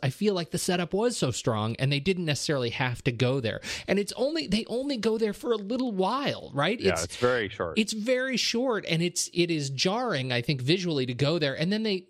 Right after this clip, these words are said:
Speaker 1: I, I think they successfully pull out visually and, and, uh, y-, you know, you, it regains some sense of control in the, in, in spite of kind of the frenetic-, freneticness of the, the horror that's going on around them.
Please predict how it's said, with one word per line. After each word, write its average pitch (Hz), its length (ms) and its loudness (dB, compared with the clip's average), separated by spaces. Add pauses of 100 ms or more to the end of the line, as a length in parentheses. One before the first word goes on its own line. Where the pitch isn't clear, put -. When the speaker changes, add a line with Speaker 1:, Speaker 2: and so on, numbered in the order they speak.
Speaker 1:
I, 180 220 0
I 175 100 2
think 277 240 -2
they 196 120 4
successfully 143 600 0
pull 131 240 0
out 113 160 0
visually 117 420 0
and, 104 140 -2 (320)
and, 117 420 0
uh, 120 160 0
y-, 117 200 -2
you 127 120 0
know, 113 120 0
you, 107 260 -2
it 117 200 0
regains 135 640 0
some 120 240 0
sense 127 280 0
of 113 80 -4
control 117 580 0
in 123 220 0
the, 113 160 0 (120)
in, 131 380 -2
in 123 180 0
spite 127 320 -2
of 104 180 -4
kind 131 140 -2
of 110 100 -6
the 101 60 0
frenetic-, 117 680 0
freneticness 127 760 0
of 107 140 -2
the, 95 180 -2 (300)
the 120 100 2
horror 120 400 0
that's 95 200 -4
going 107 260 -2
on 90 120 -6
around 87 280 -4
them. - 140 -12